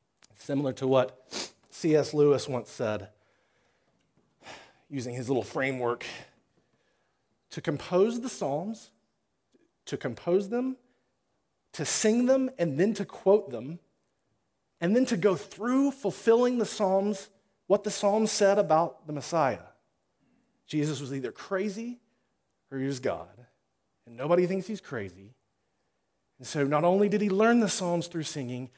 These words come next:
but singing the Psalms also helped Jesus to fulfill his vocational calling.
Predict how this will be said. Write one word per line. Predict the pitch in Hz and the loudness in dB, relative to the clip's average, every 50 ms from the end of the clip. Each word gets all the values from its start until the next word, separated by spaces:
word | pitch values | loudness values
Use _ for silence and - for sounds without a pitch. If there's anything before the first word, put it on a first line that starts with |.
| _ _ _ - | _ _ _ -14
but | 151 135 | -12 -12
singing | - - - 208 208 220 220 220 | -10 -6 -2 0 2 2 2 2
the | 220 208 | 0 0
Psalms | 214 - 175 151 143 143 143 131 - - | -2 -2 -4 -2 0 0 0 -2 -6 -6
also | - 147 170 185 180 - - - 175 165 | 0 2 2 2 2 2 0 0 0 0
helped | 131 139 127 127 - 110 | 0 -2 -4 -6 -6 -8
Jesus | 107 110 120 110 107 110 110 110 107 - _ _ _ _ _ | -10 -8 -8 -6 -6 -6 -8 -8 -10 -12 _ _ _ _ _
to | - 135 117 | -8 -8 -6
fulfill | - 113 - - - - 147 143 147 151 143 | -6 -8 -10 -6 2 2 4 6 6 4 2
his | - 127 117 107 | 0 -2 -10 -8
vocational | - 113 104 101 - - 139 135 131 - - 139 131 | -6 -6 -6 -6 -6 -6 -4 -4 -4 -6 -8 -8 -10
calling. | 120 - - 113 95 95 92 95 95 92 | -10 -8 -6 -4 -4 -4 -4 -8 -10 -14